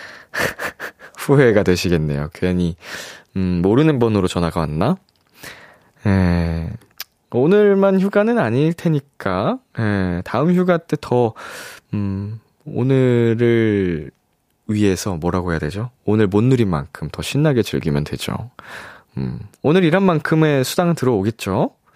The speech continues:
네, 그리고 이, 일팔이삼 님. "오빠, 저 휴학 중인데 스터디 카페에서 알바하며 눈치 각하면서 라디오 보고 있어요."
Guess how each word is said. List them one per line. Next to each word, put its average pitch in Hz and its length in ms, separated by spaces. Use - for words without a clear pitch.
네, 104 140
그리고 143 200
이, 160 160
일팔이삼 175 640
님. 82 180
"오빠, 135 440
저 120 120
휴학 220 280
중인데 165 540
스터디 196 280
카페에서 147 480
알바하며 101 560
눈치 107 560
각하면서 98 840
라디오 85 380
보고 85 240
있어요." - 360